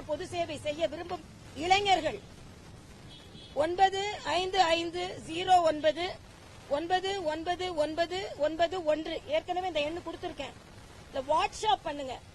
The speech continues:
ஏனென்றால் பெரிய இளைஞர் படை,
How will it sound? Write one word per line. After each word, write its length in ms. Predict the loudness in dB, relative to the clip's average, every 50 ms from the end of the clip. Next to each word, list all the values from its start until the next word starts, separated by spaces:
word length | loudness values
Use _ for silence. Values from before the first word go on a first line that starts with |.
| -20 -20 -20 -20 -20 -20 -20 -20 -20 -20 -20 -14 -6
ஏனென்றால் 600 | -2 -2 -2 -2 -2 0 2 2 4 4 2 0 -4 -10 -16 -20 -20 -20 -20 -20 -20 -20 -20 -20 -20 -16 -8 -4
பெரிய 220 | -2 -2 0 0 -2 -2 -2
இளைஞர் 380 | 0 -2 0 2 0 0 0 0
படை, 220 | 0 2 2 2